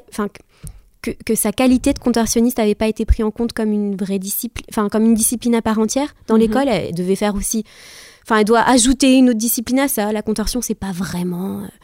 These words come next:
Speaker 1: bon. Que ce soit cette jeune femme ou, euh, ou des personnes qui ont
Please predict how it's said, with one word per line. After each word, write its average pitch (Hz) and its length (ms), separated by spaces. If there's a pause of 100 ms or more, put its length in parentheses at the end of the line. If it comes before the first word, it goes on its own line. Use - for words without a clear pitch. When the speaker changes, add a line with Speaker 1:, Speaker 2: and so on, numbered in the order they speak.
(180)
Speaker 1:
bon. - 100 (640)
Que 262 80
ce 269 160
soit 294 220
cette 254 180
jeune 233 180
femme 277 380
ou, 240 320
euh, 208 440 (920)
ou 226 80
des 214 140
personnes 247 320
qui - 160
ont 202 500